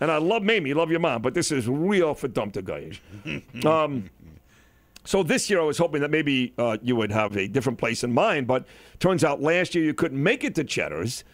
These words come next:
Speaker 1: so now the dream comes true this Sunday,
Speaker 2: I
Speaker 1: huh?
Speaker 2: think it does come true this
Speaker 1: <laughs> Right.
Speaker 2: Sunday because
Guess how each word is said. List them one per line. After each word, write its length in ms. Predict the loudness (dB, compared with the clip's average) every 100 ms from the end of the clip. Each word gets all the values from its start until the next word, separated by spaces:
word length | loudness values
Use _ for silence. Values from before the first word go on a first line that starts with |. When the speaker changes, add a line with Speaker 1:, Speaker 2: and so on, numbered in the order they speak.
| _ _ _
Speaker 1:
so 200 | 0 2
now 240 | 4 2
the 200 | 0 -2
dream 360 | 0 0 2 2
comes 260 | 0 0 0
true 260 | 0 2
this 220 | 2 0 0
Sunday, 240 | -4 0
Speaker 2:
I 100 | 0
Speaker 1:
huh? 80 | 2
Speaker 2:
think 180 | 2 2
it 100 | 2
does 220 | 0 2
come 220 | 0 0
true 240 | 2 2 2
this 160 | 0
Speaker 1:
<laughs> 80 | 0
Right. 80 | -2
Speaker 2:
Sunday 200 | -2 -6
because 440 | -4 0 0 -2